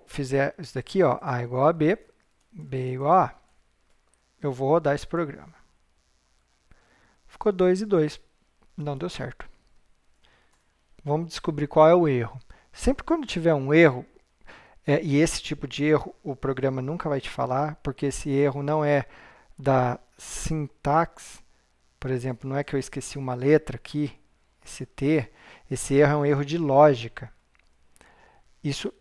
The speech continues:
o programa nunca vai te falar que tem um erro de lógica, você que vai ter que procurar. Como que você procura um erro? Você tem que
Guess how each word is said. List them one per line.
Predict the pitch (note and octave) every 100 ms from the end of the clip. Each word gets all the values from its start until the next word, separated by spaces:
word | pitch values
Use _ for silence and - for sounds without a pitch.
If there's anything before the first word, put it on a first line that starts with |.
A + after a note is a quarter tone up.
| _ _
o | D3+ C#3+
programa | C#3+ D3 C#3 D3+
nunca | E3+ F3
vai | D3+
te | -
falar | C3+ A#2+
que | -
tem | C3
um | C3
erro | B2+ A#2+
de | C3
lógica, | C3 A#2+ - C#3
você | - C#3
que | C#3
vai | C#3+
ter | - C#3
que | -
procurar. | D3 C3+ F#3 E3 A#2 - - -
Como | F3+ F#3+
que | -
você | F3+ E3+
procura | E3 - D#3 D#3+
um |
erro? | C3 A2 - _ _ - - - - _ _ _ C3+
Você | -
tem | C#3 E3 F3+
que | D#3+